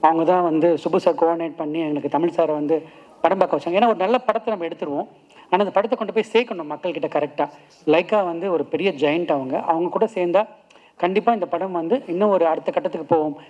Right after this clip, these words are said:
ஏன்னா ஒரு மிகப்பெரிய ஒரு பொருளாதாரம் இந்த படத்துல இருக்கு. அந்த படம் வந்து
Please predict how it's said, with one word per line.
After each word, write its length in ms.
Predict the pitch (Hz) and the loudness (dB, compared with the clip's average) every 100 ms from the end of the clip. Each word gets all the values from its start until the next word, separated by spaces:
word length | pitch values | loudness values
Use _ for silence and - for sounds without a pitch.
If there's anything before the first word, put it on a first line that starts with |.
| - | -6
ஏன்னா 160 | 202 233 | 2 2
ஒரு 100 | 180 | 2
மிகப்பெரிய 480 | 160 175 226 233 233 | 0 0 0 -2 -2
ஒரு 160 | 170 | -4
பொருளாதாரம் 500 | - 180 208 190 175 | -2 0 2 0 -4
இந்த 120 | 165 151 | -6 -4
படத்துல 260 | 160 - | -4 -2
இருக்கு. 360 | 160 143 - 233 - _ _ _ - | -2 -4 -6 -8 -10 _ _ _ 0
அந்த 200 | 175 165 | 2 4
படம் 280 | 185 220 | 4 2
வந்து 360 | 202 190 247 269 | 0 -4 -4 -6